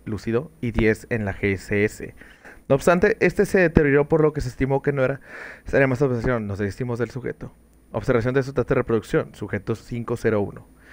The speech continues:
Se administró el virus G al sujeto cinco cero uno. El cinco cero uno mutó a la forma G y fue incluido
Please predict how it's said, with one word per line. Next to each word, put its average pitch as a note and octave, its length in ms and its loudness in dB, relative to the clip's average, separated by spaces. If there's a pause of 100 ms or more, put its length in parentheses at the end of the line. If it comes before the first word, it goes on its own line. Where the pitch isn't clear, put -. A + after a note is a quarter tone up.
(200)
Se - 140 0
administró C#3+ 280 4
el E3 80 4
virus E3 300 2
G E3 80 4
al C#3 120 2
sujeto C3+ 360 -4
cinco B2 300 -6
cero A#2+ 240 2
uno. A2 320 -8
El - 100 -12
cinco B2+ 240 -10
cero C#3 220 2
uno E3 160 0
mutó C3 240 -2
a B2+ 40 4
la B2+ 120 2
forma B2+ 280 -2
G F3 320 -4
y B2+ 100 -18
fue C#3 220 -4
incluido C#3+ 560 -4